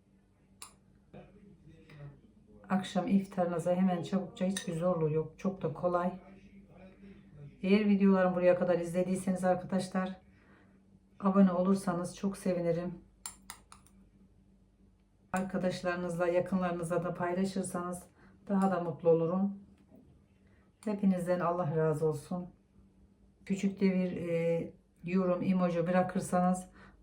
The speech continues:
daha da mutlu olurum. Gördüğünüz gibi çok güzel oldu arkadaşlar. Şuna biraz az olmuş, onu da koyalım. Gayet güzel oldu.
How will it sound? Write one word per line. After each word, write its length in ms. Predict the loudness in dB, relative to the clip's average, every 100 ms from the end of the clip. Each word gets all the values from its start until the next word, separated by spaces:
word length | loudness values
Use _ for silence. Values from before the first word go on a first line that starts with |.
| -4
daha 220 | 0 2
da 80 | 2
mutlu 280 | 0 2 2
olurum. 480 | 4 4 4 2 -2 -20 -20 -20 -20 _ -20 -20 _ _ -20 -20 -20 -16 -4
Gördüğünüz 520 | 0 0 2 0 -2
gibi 240 | -4 -6
çok 240 | -4 -6 -4
güzel 200 | 0 2
oldu 200 | 2 0
arkadaşlar. 720 | -2 -2 -4 -2 -2 -2 -4 -18 _ -20 -20 _ _ -20 -16
Şuna 340 | -4 -2 -2
biraz 340 | 0 0 0
az 200 | -6 -6
olmuş, 460 | -4 -6 -6 -10 -14
onu 220 | -12 -10
da 100 | -12
koyalım. 460 | -10 -8 -6 -6 -10 -12 -18 -18 -20 -20 -20 -20 -20 -20 -20 -20 -20 -20 _ _ _ _
Gayet 460 | 0 2 2 0 -4
güzel 280 | -4 -2 0
oldu. 440 | 0 -2 -6 -8